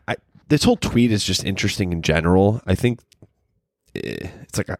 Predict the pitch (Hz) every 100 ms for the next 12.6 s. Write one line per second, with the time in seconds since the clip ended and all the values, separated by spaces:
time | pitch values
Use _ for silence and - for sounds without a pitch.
0 | - 98 - 107 101 107 101 - 95 107
1 | 123 78 80 85 92 - - 85 117 -
2 | - - - - - - - 117 151 139
3 | - _ _ _ _ _ - - 127 120
4 | 113 104 - 147 156 233 131 123 120 131
5 | 127 113 101 107 101 104 120 113 104 98
6 | 98 98 95 98 92 78 - - 95 85
7 | - - - - - - 90 92 92 95
8 | 90 87 85 - 101 92 87 - - 110
9 | 104 95 90 78 _ _ - 85 - 101
10 | 104 92 92 87 80 - 90 85 80 78
11 | - 104 98 90 92 92 90 85 82 82
12 | 127 123 65 50 - -